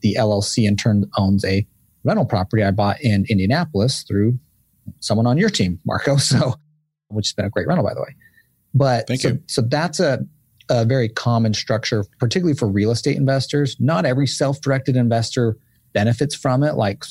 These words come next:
Speaker 1: a lot of self-directed investors are investing in startups, you know, and they're buying fifty shares in the next tech thing they think's gonna go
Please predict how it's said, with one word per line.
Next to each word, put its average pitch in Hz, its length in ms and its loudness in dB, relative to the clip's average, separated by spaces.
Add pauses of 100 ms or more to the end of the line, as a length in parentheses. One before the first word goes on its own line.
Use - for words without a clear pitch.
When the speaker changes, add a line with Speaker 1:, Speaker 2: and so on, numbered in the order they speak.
Speaker 1:
a 110 40 0
lot 110 140 2
of - 60 -2
self-directed 113 440 -2
investors 107 480 0
are 107 80 2
investing 104 420 0
in 98 80 0
startups, 98 760 -2
you 107 80 2
know, 95 140 0
and 101 80 2
they're 98 100 0
buying 98 340 0 (440)
fifty 120 220 0
shares 101 460 0
in 98 200 2
the 110 80 0
next - 360 -4 (300)
tech 117 260 0
thing 101 200 2
they 98 100 2
think's - 240 -4
gonna 95 240 -2
go 95 360 -2